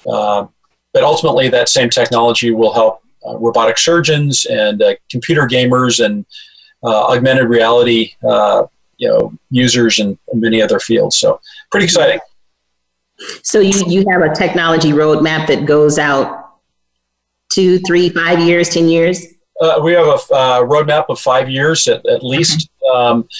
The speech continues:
Speaker 2: Mm-hmm.
Speaker 1: and, uh, you know, right now, as a, a young startup, we're really focused on the, the drone marketplace and knocking that out of the park. But our successes there will help us seed these other applications in other, other, other verticals.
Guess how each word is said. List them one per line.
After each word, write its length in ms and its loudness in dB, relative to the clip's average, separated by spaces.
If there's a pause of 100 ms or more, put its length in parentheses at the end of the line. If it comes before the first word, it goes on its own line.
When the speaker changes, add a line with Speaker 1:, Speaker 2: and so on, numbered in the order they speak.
Speaker 2:
Mm-hmm. 200 2
Speaker 1:
and, 280 -4 (160)
uh, 220 0 (100)
you 100 0
know, 180 -4 (120)
right 240 0
now, 240 2 (480)
as 120 0
a, 300 2 (280)
a 80 -4
young 260 0
startup, 420 2
we're 240 0
really 140 2
focused 440 -2
on 380 0
the, 80 0 (180)
the 140 -4
drone 200 2
marketplace 560 0
and 80 -4
knocking 340 0
that 160 2
out 140 4
of 60 -2
the 180 -6
park. 180 0 (480)
But 240 0 (100)
our 140 4
successes 640 -2
there 260 2
will 160 0
help 220 0
us 360 -2 (220)
seed 360 -2
these 200 -2
other 340 2
applications 640 -2
in 100 0
other, 340 0 (580)
other, 300 0 (460)
other 160 2
verticals. 580 0